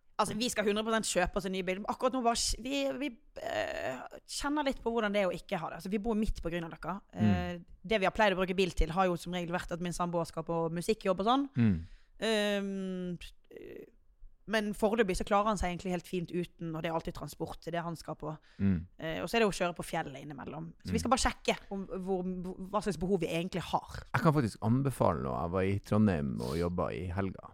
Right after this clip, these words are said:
Speaker 1: Mm.
Speaker 2: Og da brukte jeg bildelingstjeneste.
Speaker 1: Ja.
Speaker 2: Otto.
Speaker 1: Nettopp.
Speaker 2: Eh, og det er Bertil Ocean sin, eh, og selvfølgelig valgte jeg den siden <laughs>
Speaker 1: Ja.
Speaker 2: jeg jobbet for de.
Speaker 1: Ja.
Speaker 2: Funka som snus. Det
Speaker 1: Mm.
Speaker 2: var,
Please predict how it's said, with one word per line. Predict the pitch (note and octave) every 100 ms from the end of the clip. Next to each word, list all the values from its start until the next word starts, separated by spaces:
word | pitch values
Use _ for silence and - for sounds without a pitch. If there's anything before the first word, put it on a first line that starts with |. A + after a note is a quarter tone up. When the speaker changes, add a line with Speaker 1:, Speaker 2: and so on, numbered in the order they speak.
| -
Speaker 1:
Mm. | G#3 G3+
Speaker 2:
Og | D3+
da | G2+
brukte | G2 - E2+
jeg |
bildelingstjeneste. | D#2 F#2 G2+ G2 G#2 G2+ F#2 - - - - -
Speaker 1:
Ja. | D4+ F4+ - _ _ _
Speaker 2:
Otto. | A#2+ - -
Speaker 1:
Nettopp. | A2+ A3+ - D3 - - -
Speaker 2:
Eh, | G#2 G2+ F#2+
og | G2+
det | G2+
er | C3
Bertil | A#2 G#2+
Ocean | G#2 G#2
sin, | G#2 C3+ A#2
eh, | - F#2+ F#2 F2
og | F2+
selvfølgelig | - A2+ F#2+ D#2+
valgte | E2 E2+ D#2+
jeg | D#2
den | E2 E2+ D#2+
siden | D#2+ E2+ F#2+ D#2+ - -
<laughs> | - D3
Speaker 1:
Ja. | - -
Speaker 2:
jeg | -
jobbet | C3 C#3+
for | G2+
de. | A#2 E3+ -
Speaker 1:
Ja. | G3+ F#3 - - -
Speaker 2:
Funka | F#3 G#3+ - -
som | - G#2 G2 F#2+ -
snus. | - C3+ A2+ - - _ -
Det | B3
Speaker 1:
Mm. |
Speaker 2:
var, | D#3 F#3+ -